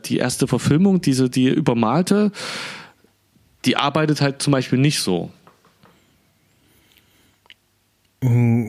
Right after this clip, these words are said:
Speaker 2: ich glaube, der, äh, gerade der Film, ähm, macht da, ähm, was, ähm, weswegen du auch für uns auch das schon, ähm, als Low Fantasy auch mit, ähm,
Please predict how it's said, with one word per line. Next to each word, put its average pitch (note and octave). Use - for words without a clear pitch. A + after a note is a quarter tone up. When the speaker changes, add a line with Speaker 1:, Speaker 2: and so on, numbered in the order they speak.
Speaker 2:
ich -
glaube, C#3
der, A#2
äh, C3
gerade D3
der C#3+
Film, D#3+
ähm, C3+
macht D#3
da, B2
ähm, B2
was, B2+
ähm, A#2+
weswegen B2+
du B2
auch A2+
für -
uns B2
auch A2+
das -
schon, A2+
ähm, G#2+
als G2+
Low B2+
Fantasy B2+
auch A#2+
mit, A#2
ähm, G#2+